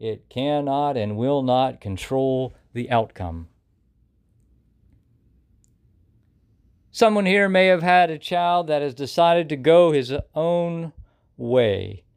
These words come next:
and live a destructive lifestyle. Your worrying won't change the outcome.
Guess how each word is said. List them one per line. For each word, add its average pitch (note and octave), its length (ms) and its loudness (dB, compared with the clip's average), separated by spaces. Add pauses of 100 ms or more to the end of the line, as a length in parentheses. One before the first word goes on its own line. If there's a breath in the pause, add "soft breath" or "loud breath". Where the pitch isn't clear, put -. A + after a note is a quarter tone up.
(320)
and C#3 180 2
live E3 240 6
a C#3 80 -2
destructive C#3 760 -6
lifestyle. G#2+ 800 -8 (1600)
Your C3 240 2
worrying C3+ 540 0
won't A#2 240 -2
change A#2+ 340 -4
the G2+ 140 -2
outcome. G#2+ 500 -6